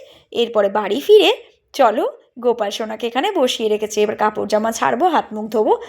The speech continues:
তারপরে গোপাল সোনাকে আমি শয়ন দেবো। আর তারপর ঠাকুর ঘরে গিয়ে একটু ধূপ ধুনো দেবো। তো চলো বন্ধুরা, দেখতেই পাচ্ছ এখানে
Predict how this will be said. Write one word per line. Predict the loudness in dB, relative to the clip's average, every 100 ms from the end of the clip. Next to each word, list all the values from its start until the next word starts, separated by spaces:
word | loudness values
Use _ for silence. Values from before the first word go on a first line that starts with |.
| -6
তারপরে | 0 2 2 2 2 2
গোপাল | 0 -2
সোনাকে | -6 -8 -8 -4 -4
আমি | -4 -4
শয়ন | -2 0 0 -4
দেবো। | -6 -8 -16 -18 -4
আর | -2 0
তারপর | 0 0 -4
ঠাকুর | -4 -6 -6 -2
ঘরে | 0 0
গিয়ে | -4 -6
একটু | -4 -6
ধূপ | -4 -4 -4
ধুনো | -2 -2 -4 -10 _ _ -16
দেবো। | -4 -2 -2 -6 -10 -20 -10 2
তো | 4
চলো | 4 0 2 0
বন্ধুরা, | 0 -2 -2 -2 -6 -20 _
দেখতেই | 0 0 2 0
পাচ্ছ | 2 0 -2 -4 -6 _ _ _ -6
এখানে | -6 -2 -2 -2